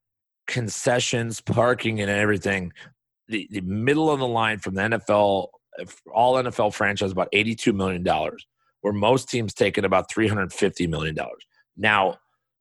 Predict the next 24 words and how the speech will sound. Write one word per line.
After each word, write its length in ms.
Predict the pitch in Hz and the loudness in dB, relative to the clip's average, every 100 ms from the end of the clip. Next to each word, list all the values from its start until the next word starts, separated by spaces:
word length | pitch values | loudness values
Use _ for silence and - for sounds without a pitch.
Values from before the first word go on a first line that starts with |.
| _ _ _ _ _ _ _ _ - | _ _ _ _ _ _ _ _ -2
okay, 220 | 87 92 | 0 2
about 180 | 90 90 | 2 0
twenty-three, 920 | - 110 104 101 98 90 - 101 82 | -2 -2 -4 -6 -8 -8 -4 -4 -2
let's 180 | 120 117 | -4 -4
call 200 | - 117 | 2 2
it 40 | 95 | 2
twenty-five 540 | 110 95 - 87 80 | -4 -4 2 2 2
percent 280 | 78 - - | -4 -8 -8
roughly, 580 | 82 85 76 73 65 - - | 0 0 0 -8 -12 -14 -6
right? 260 | 87 95 - | -2 -2 -2
About 440 | 82 92 87 87 87 | -6 -2 -2 -2 -2
what 180 | 85 | -2
it 120 | 87 82 | -2 -4
is, 180 | 80 | -4
a 40 | 87 | 0
little 240 | 98 92 | 0 0
less 300 | 95 87 - | 0 0 0
than 280 | - 87 85 - - - | 0 -2 -4 -14 -20 -18
twenty-five 580 | - 107 87 - 95 85 | -2 -2 0 2 2 0
percent 400 | 85 - 127 107 - _ _ _ _ _ - | -8 -2 -2 -2 -6 _ _ _ _ _ 0
is 360 | 117 104 - | 2 0 -4
what's 460 | 71 87 101 104 - | -10 -2 0 0 -2
brought 320 | - 95 90 | 0 2 2
in 380 | 87 85 98 | 0 -2 -8